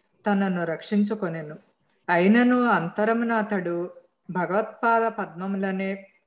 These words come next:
సదా స్మరించుచు కర్మబంధము నుండి మనుజుని రక్షించు ఆ దేవదేవుని మహిమలను కీర్తించుచుండెను. ఆ రీతిగా అతడు అభక్తుల దాడి నుండి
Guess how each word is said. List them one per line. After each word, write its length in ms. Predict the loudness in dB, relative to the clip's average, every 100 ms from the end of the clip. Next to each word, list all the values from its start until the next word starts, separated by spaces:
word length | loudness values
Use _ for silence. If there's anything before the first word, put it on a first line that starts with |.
| _ -8
సదా 380 | -4 0 2
స్మరించుచు 920 | 0 -2 -4 -2 -4 -8 -8 -6 -6 -12 -20 -20 _ -2
కర్మబంధము 840 | -2 2 2 4 2 2 -2 -2
నుండి 260 | -2 -2
మనుజుని 600 | -4 -8 -8 -2 0 0
రక్షించు 800 | -2 -4 -2 0 0 0 -4 -4 -10 _ _ -2
ఆ 200 | 0 2
దేవదేవుని 760 | 0 0 0 2 0 2 -2
మహిమలను 720 | -4 -6 -6 -2 0 0 -2
కీర్తించుచుండెను. 1120 | -6 -8 -8 -2 0 0 0 -2 -2 -2 -4 -8 _ _ _ _ _ 2
ఆ 180 | 4 4
రీతిగా 520 | 4 0 0 0 0
అతడు 580 | 0 0 -2 -2 -4 -6 -12 _ _ -10
అభక్తుల 560 | -2 -2 -2 -4 -2
దాడి 360 | -2 -2 -2 0
నుండి 500 | -2 -2 -6 -8